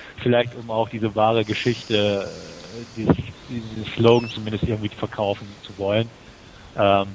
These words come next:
das Ektoplasma, was du angesprochen hast, was auch auf dem Tra-, äh, Poster prominent vertreten war, ist ein netter Einfall, auf jeden Fall. Ähm,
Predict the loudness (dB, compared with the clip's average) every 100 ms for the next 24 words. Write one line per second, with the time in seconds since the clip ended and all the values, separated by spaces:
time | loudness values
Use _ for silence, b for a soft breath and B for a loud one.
0 | -14 -20 -16 -4 -2 2 2 0 2 2
1 | 2 2 2 2 2 2 2 0 -4 2
2 | 2 4 4 2 2 2 4 6 4 2
3 | -6 0 4 4 4 4 4 2 0 0
4 | 2 4 4 2 -2 2 2 4 2 0
5 | 2 0 0 0 4 4 0 B B B
6 | -2 0 0 0 2 4 4 4 2 0
7 | 2 2 4 2 2 2 0 -2 2 4
8 | 4 0 0 2 2